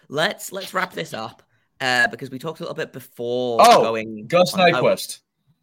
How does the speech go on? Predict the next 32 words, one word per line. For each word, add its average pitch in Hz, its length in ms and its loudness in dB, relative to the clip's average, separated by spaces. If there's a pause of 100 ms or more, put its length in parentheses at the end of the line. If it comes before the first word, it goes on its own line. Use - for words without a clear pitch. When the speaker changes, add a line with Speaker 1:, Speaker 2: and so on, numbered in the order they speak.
Speaker 2:
Gus 120 220 -4
Nyquist. 117 180 -2
Speaker 1:
Okay, 107 320 -6
yes. - 400 -12 (520)
Shout 143 220 -4
out 131 100 -6
to 135 60 -20
Gus 113 200 -10
Nyquist. - 540 -20 (1080)
Speaker 2:
He 143 120 -2
was 135 160 -4
so 123 120 -2
Speaker 1:
I - 40 0
Speaker 2:
much 107 160 -4
Speaker 1:
miss - 60 -14
Speaker 2:
fun 101 160 -6
to 98 60 -6
Speaker 1:
him, 98 60 -6
though. 95 80 -2
Speaker 2:
watch. 92 400 -6 (300)
Speaker 1:
Yeah. - 160 -16 (720)
A 113 40 -20
really 143 280 -8
underrated 107 880 -10 (560)
player 87 320 -12
that - 140 -16
can 107 140 -18
play 98 180 -12
anywhere 123 320 -4
in 110 80 -8
the 101 60 -10
lineup, 92 480 -14